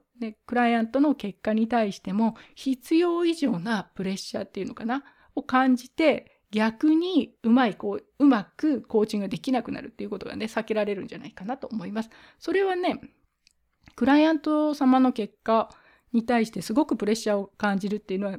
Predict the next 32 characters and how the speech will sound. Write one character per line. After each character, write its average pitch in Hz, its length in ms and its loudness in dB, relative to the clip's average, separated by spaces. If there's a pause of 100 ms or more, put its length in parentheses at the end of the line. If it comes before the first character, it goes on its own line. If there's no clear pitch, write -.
(140)
ま 349 160 4
だ - 80 6
自 226 140 -2
分 233 100 4
の 247 80 6
中 247 240 2
に 202 120 -6
何 226 220 2
か 240 140 -2
し 240 140 -10
ら 226 100 2
の 208 100 0
わ 208 120 2
だ 254 140 0
か 254 120 4
ま 247 140 8
り 240 100 0
が 233 220 -2
あ 254 100 8
る 226 140 -2
状 - 240 -10
態 - 280 -12
な 202 140 -6
の 190 160 -8
で、 233 300 0 (580)
ラ 254 160 6
イ 269 40 2
フ - 100 -10
コ 247 220 2
ー 220 80 0 (200)
チ 208 180 -12
に 202 460 -8